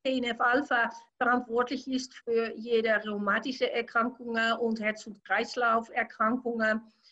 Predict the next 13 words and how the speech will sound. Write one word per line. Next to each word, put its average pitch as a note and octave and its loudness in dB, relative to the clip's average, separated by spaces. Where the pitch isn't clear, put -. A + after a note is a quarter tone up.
Und, A#3 2
äh, G#3+ 4
das D4 -2
kommt B4 2
alle F#4 6
vom E4+ 0
T F#4 0
N A#3+ 4
F-Alpha. A3+ 2
Und D4 0
das C#5+ 2
kommt C4+ 4
alles G#3 0